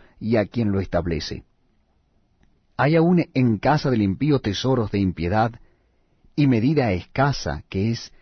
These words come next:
detestable. Daré por inocente al que tiene balanza falsa y bolsa de pesas engañosas.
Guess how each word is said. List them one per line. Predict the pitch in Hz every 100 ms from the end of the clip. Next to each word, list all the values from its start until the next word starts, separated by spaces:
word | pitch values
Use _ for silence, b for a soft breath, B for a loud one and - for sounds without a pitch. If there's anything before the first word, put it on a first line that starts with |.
| _ _ -
detestable. | 101 95 87 - 151 143 73 - _ _ _ _ _ _ _ -
Daré | 98 143
por | 165 165
inocente | 165 147 165 175 151 151
al | 127
que | 127
tiene | 117 156 143
balanza | 117 127 156 143 107
falsa | - 147 143 - 95 - b b b
y | 131
bolsa | 113 143 156 143 123
de | 104
pesas | 90 147 143 120 95 - -
engañosas. | 110 101 92 117 175 - - - - -